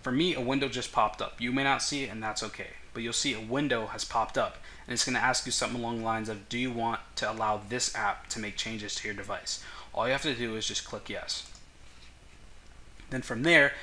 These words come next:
it's gonna download and install Google Chrome onto your computer. Now that you have Chrome installed on your computer, what you can do is just exit out of Microsoft Edge. You're never gonna use it again. That's okay.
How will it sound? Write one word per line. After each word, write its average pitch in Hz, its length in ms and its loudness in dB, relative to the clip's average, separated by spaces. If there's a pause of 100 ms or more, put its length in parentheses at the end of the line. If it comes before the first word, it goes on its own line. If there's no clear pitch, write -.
it's - 100 -2
gonna 113 180 -2
download 139 460 2
and 123 100 0
install 117 540 2
Google 127 280 -2
Chrome 113 420 -2
onto 107 240 -4
your 107 80 -2
computer. 107 420 -8 (1000)
Now 123 120 4
that 139 120 2
you 160 100 0
have 143 200 8
Chrome 139 440 0
installed 120 320 2
on 127 60 0
your 139 120 2
computer, 139 580 -4
what 120 120 -4
you 123 60 -4
can 156 140 -2
do 127 180 -2
is 117 120 -2
just - 180 -6
exit 120 260 -2
out 113 200 6
of 110 100 -6 (240)
Microsoft 101 480 -2
Edge. - 400 -2
You're 107 80 -4
never 107 180 -2
gonna 107 140 -4
use 107 240 -4
it 95 80 -12
again. - 240 -12 (240)
That's - 160 -8
okay. 101 220 -8